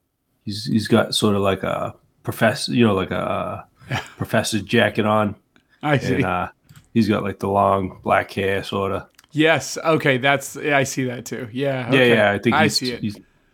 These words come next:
Speaker 1: see him?
Speaker 2: Yeah.
Speaker 1: Eyes bugging out of his head. Good for him. Belting out, belting out Journey songs.
Speaker 2: Oh God, and he does, man.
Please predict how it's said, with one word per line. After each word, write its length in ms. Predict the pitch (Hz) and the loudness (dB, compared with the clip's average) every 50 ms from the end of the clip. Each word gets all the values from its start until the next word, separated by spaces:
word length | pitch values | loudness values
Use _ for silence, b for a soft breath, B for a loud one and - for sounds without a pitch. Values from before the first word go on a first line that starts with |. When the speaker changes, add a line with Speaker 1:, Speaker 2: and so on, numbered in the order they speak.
| _ _ _ | _ _ _
Speaker 1:
see 120 | - 110 | -4 0
him? 200 | 110 117 113 110 - _ _ _ - - - - 131 | 0 0 0 -2 -8 _ _ _ -16 -14 -10 -10 -8
Speaker 2:
Yeah. 240 | 117 110 113 113 104 | -8 -8 -8 -4 0
Speaker 1:
Eyes 240 | 113 104 110 110 98 | 2 2 2 2 0
bugging 360 | 87 92 117 113 101 113 110 | 2 2 2 4 4 2 0
out 140 | 110 110 107 | 2 0 0
of 60 | 98 | 0
his 120 | 101 104 - | -2 -2 -2
head. 280 | 110 104 92 85 - B B B B B B B B B B - 139 - | -2 -2 -2 -4 -10 B B B B B B B B B B -6 -4 2
Good 200 | - 175 165 143 | 2 4 4 4
for 120 | - 165 147 | 4 4 4
him. 300 | 151 147 127 110 107 - | 4 4 2 2 -2 0
Belting 400 | - 135 135 135 131 143 151 131 | 0 2 2 2 2 2 2 4
out, 320 | 131 127 120 113 - - - - - - - - b b b b b b b b b b b _ _ _ _ _ | 4 4 4 4 2 -2 -10 -18 -18 -18 -18 -18 b b b b b b b b b b b _ _ _ _ _
belting 400 | 147 139 135 143 139 - 139 131 | 4 4 4 4 4 4 4 4
out 220 | 127 123 120 110 | 6 4 2 2
Journey 280 | - 131 131 127 123 117 | 0 2 2 4 2 2
songs. 560 | - - 117 107 101 98 95 101 - - - 131 | 2 2 0 0 0 -2 -6 -4 -4 -4 0 2
Speaker 2:
Oh 160 | 139 139 135 | 2 2 2
God, 320 | 110 139 135 131 131 131 127 | 2 2 2 4 4 2 2
and 100 | 120 101 | -2 0
he 160 | 135 135 127 | 0 0 2
does, 400 | 110 135 127 131 127 127 110 104 | 2 2 4 4 2 2 0 0
man. 420 | 123 123 123 123 123 120 117 B | -2 0 0 0 0 -2 -4 B